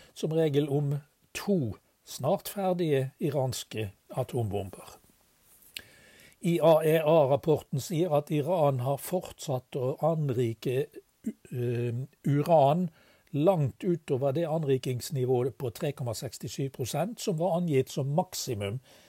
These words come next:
i den forrige atomavtalen i to tusen og femten. Iran skal tvert imot, ifølge I A E A, nå ha minst femtifem komma seks kilo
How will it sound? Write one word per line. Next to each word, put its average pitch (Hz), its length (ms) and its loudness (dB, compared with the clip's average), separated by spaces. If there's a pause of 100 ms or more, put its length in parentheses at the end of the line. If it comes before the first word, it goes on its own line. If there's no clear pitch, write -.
(160)
i - 80 -6
den 135 180 2
forrige 139 600 0
atomavtalen 120 1040 -2
i 113 160 -4
to 143 160 -8
tusen 104 320 -8
og - 80 -10
femten. 113 640 -4 (1400)
Iran 160 320 4
skal 175 320 2
tvert 180 300 0
imot, 185 340 2
ifølge 165 320 -2
I 165 320 -4
A 160 240 -2
E 160 160 0
A, 165 240 0
nå 165 320 0
ha 165 240 2
minst 156 400 -4
femtifem 139 640 -4
komma 123 240 -4
seks - 400 -10
kilo 143 540 -2